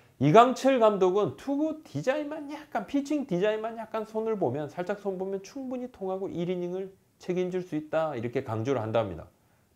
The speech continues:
네, 땅볼 투수들이 많아서 수비 시프트가 받쳐주지 않으면 사실 케이티가 좀 어려운 측면이 있었습니다. 근데 박시영, 안영명 선수, 그리고 또 군에서 돌아온 심재민 선수는 이러한 어떤 팀 내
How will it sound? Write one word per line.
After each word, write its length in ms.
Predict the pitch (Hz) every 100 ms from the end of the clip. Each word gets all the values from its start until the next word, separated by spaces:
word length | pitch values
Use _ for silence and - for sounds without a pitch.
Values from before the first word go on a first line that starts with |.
| -
네, 180 | 78 73
땅볼 460 | 120 135 120 151 127
투수들이 480 | - 147 123 123 110
많아서 600 | 90 95 92 110 131 - _ _ _
수비 280 | - - 196
시프트가 520 | 208 240 - 196 180
받쳐주지 460 | - 165 185 175 160
않으면 260 | 135 147 143
사실 320 | - 113 147
케이티가 340 | 151 139 165
좀 140 | 131 113
어려운 360 | 139 190 160
측면이 380 | 123 143 143 104
있었습니다. 720 | 110 180 151 147 160 156 98
근데 280 | 104 127 135 - - - -
박시영, 460 | 127 131 - 185 175
안영명 380 | 113 139 165 143
선수, 320 | 104 87 92
그리고 340 | 110 120 113
또 140 | - 104
군에서 380 | 131 139 123 110
돌아온 280 | 110 104
심재민 480 | 101 143 151 170 156
선수는 380 | 120 98 104 101
이러한 560 | 139 165 180 165 156 -
어떤 240 | 120 117
팀 260 | - 175 139
내 240 | 104 87